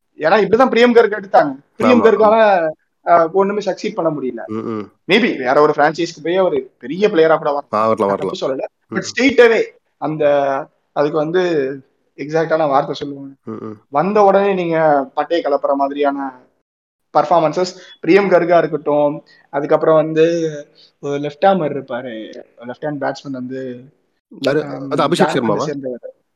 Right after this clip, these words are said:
Speaker 1: ஆஹா, ஆஹா, ஜா-, அபிஷேக் சர்மா ஒரு மாதிரி ஹிட்டர்.
Speaker 2: ஆமா.
Speaker 1: இவர் பேர் வந்து,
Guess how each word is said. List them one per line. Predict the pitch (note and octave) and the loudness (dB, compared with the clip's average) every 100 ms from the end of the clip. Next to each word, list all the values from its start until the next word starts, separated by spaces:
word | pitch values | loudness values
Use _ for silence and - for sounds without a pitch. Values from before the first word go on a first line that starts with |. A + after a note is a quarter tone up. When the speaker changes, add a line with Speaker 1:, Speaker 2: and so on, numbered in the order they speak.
| _ _ _ _ _ | _ _ _ _ _
Speaker 1:
ஆஹா, | G3 F3+ | 0 2
ஆஹா, | C#3+ C3+ | -4 -8
ஜா-, | B2+ G#2+ C3 | -8 -6 -6
அபிஷேக் | D3+ F3+ | -6 -4
சர்மா | F3 F3 | -2 -2
ஒரு | E3+ | 0
மாதிரி | D#3+ D3+ | -2 -4
ஹிட்டர். | D3 E3+ C#3+ - - | -2 0 0 -4 -4
Speaker 2:
ஆமா. | A#2+ A2+ - | -2 -2 -2
Speaker 1:
இவர் | E3+ F#3 | -2 -2
பேர் | F3+ F#3 F#3 | 0 0 0
வந்து, | E3+ E3+ F#3+ | -4 -4 -4